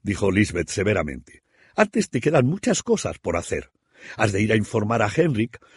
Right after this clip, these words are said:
convocar a la junta directiva para una reunión extraordinaria y hacer lo mismo que habrías hecho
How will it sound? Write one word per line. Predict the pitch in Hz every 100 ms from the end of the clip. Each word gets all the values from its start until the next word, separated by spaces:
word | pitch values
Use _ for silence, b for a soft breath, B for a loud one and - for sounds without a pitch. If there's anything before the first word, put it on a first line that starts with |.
| B
convocar | 156 147 143 233 220
a |
la | 180
junta | - 180 147
directiva | 127 104 - 208 156
para | 110 104
una | 113 110
reunión | 104 101 117 110
extraordinaria | - - 107 107 139 104 87 95 B B
y | -
hacer | 165 247
lo | 226 143
mismo | 160 117 90
que | -
habrías | 98 120 120
hecho | 120 - 95